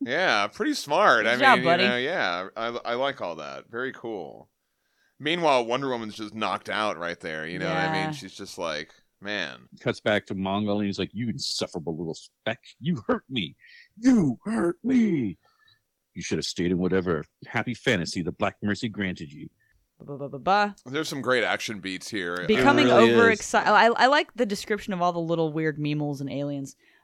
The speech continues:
Speaker 2: Um, their enclosure shattered. A cloud of terrified neon moths boils beneath the distant ceiling, shrieking with human voices.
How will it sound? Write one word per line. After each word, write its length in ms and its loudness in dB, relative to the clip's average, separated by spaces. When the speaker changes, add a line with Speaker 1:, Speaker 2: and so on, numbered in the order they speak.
Speaker 2:
Um, 280 -2
their 200 4
enclosure 480 0
shattered. 440 0
A 60 -8
cloud 320 0
of 100 -4
terrified 560 -2
neon 380 0
moths 380 -6
boils 400 -2
beneath 340 -6
the 80 -8
distant 380 -8
ceiling, 500 -6
shrieking 440 -6
with 100 -6
human 380 -6
voices. 640 -12